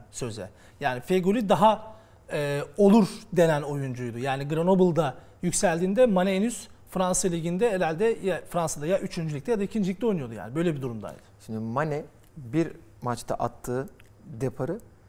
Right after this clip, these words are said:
Speaker 2: beş maçta atıyor Fegüli. Yani
Speaker 1: Doğru.
Speaker 2: Fegüli oynadığı zaman da çok sprinter, <clears throat> böyle dayanıklılığı çok üst düzey bir oyuncu falan değil. Hani Mane ile kıyaslarsak Fegüli'ye haksızlık olur. Yani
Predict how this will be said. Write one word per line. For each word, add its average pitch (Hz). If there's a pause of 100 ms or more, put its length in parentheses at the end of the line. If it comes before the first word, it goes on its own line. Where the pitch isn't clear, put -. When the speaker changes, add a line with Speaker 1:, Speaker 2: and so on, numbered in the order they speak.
(360)
Speaker 2:
beş 160
maçta 147
atıyor 110
Fegüli. 98 (840)
Yani 139
Speaker 1:
Doğru. 107
Speaker 2:
Fegüli 131
oynadığı 139
zaman 151
da 147
çok -
sprinter, 143 (200)
<clears throat> -
böyle 120
dayanıklılığı 135
çok -
üst -
düzey 131
bir 123
oyuncu 123
falan 131
değil. 131 (260)
Hani 113 (100)
Mane 131
ile 131
kıyaslarsak 135
Fegüli'ye 131
haksızlık 113
olur. - (380)
Yani 104